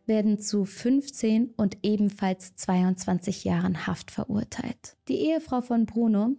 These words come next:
Diane, wird in dem Fall freigesprochen. Normalerweise sollte der Fall hier enden. Es gibt einen grausamen Mord,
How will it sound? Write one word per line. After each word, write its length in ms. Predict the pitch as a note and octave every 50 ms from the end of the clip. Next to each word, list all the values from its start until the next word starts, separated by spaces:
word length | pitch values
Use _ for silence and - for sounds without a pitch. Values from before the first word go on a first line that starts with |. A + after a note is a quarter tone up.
| _ _ _
Diane, 460 | - F#3+ F#3 F#3 F#3+ F#3+ G#3 A#3+ C4+ - - - - - _ _ _
wird 320 | G#3+ A3 G#3+ A3 - -
in 240 | - _ - A3 G#3
dem 220 | G3 G#3+ G#3 G#3+
Fall 260 | G#3 G#3 - G3+ G3 G3
freigesprochen. 1120 | - - - F#3+ F#3 F3+ F3+ F#3 F3+ - - - - - F#3 - A#3 A#3 A3 G#3 G#3+ - _
Normalerweise 720 | A3+ A3 A3 A#3 B3 B3 B3+ B3 A3+ A3+ A3+ A3 A3+ G#3
sollte 240 | G3 G#3+ G3+ G3 G3
der 140 | G3 F#3
Fall 220 | - - G3 F#3+ F3+
hier 220 | E3 F#3 F3+ -
enden. 520 | - F#3 F#3 G3 A#3+ A3+ G#3+ G#3 G3 G3 _
Es 300 | - A3 G#3 F#3+ - -
gibt 220 | _ A3 G3+ - G#3
einen 240 | G#3+ G3+ G3+ G3+ G3+
grausamen 500 | G#3 G#3+ G#3 G3+ G#3+ G#3+ G#3+ G#3+ G#3 G#3+
Mord, 520 | A#3 C4 C4+ C4+ B3+ B3+ - - -